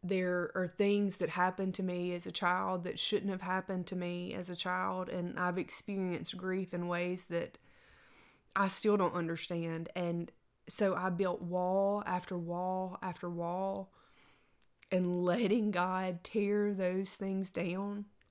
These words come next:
was exceptionally difficult. But just for a moment,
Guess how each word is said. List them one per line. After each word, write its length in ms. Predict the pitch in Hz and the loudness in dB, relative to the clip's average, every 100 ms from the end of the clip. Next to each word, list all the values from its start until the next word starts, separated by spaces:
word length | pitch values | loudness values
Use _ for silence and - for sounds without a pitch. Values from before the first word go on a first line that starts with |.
| _ _ _ | _ _ _
was 320 | 190 175 170 - | -2 -2 -2 0
exceptionally 1200 | 180 165 - 180 - 226 190 185 180 180 175 165 _ _ _ _ _ _ _ _ _ _ _ _ _ _ _ _ _ _ _ _ _ - | 0 0 -2 -2 0 0 0 0 -2 -2 -4 -8 _ _ _ _ _ _ _ _ _ _ _ _ _ _ _ _ _ _ _ _ _ -6
difficult. 600 | 175 170 175 - 92 - _ - _ _ _ _ _ _ _ _ _ _ _ _ _ _ _ _ - _ _ - | -2 -2 -4 -4 -4 -6 _ -20 _ _ _ _ _ _ _ _ _ _ _ _ _ _ _ _ -20 _ _ -6
But 320 | 185 190 - | 0 0 0
just 340 | 170 180 - - | -2 -2 -2 -2
for 320 | 247 214 185 | 2 2 2
a 100 | 185 | 0
moment, 680 | 185 180 190 185 175 - | 2 2 2 0 -2 -8